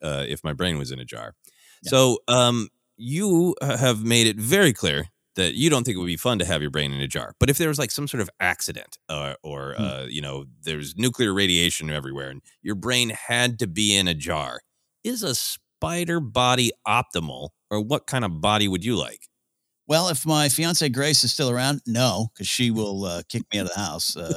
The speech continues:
Speaker 1: <laughs>
Speaker 2: spider's not her favorite. Um, in fact, when, when I, I told this on the, on the main po-, uh, Force Center feed, when that, that B'omarr f-, monk finally showed up in Book of Boba Fett,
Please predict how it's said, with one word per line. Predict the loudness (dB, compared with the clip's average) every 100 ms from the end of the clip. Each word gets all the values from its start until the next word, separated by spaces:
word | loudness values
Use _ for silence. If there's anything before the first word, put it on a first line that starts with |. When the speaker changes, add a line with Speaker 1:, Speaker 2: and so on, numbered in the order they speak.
| -4
Speaker 1:
<laughs> | -6 -4 -6 -2
Speaker 2:
spider's | -6 -2 -2 -2 -6 -4
not | -4 -2 0 0
her | -2 0
favorite. | 0 0 -2 -8 -20 -20 _
Um, | -4 0 0 0
in | 0 -2 -6 0
fact, | 0 0 -8
when, | 0 2 2
when | 2 4
I, | 4 2 0
I | -6 -4
told | -2 0
this | 0 2
on | 0
the, | 0
on | 0
the | 4
main | 4 4 0 -4
po-, |
uh, | -4 -2
Force | -2 0
Center | 0 0
feed, | 2 2
when | 2 2
that, | 0 2
that | 0 2
B'omarr | 2 4 4 0 -2 -8 _ _
f-, | -16 -12 -2
monk | 0 0 0
finally | 0 0
showed | 0 0
up | 0 2
in | 2
Book | 2 -2
of |
Boba | -2 -2 -2
Fett, | -4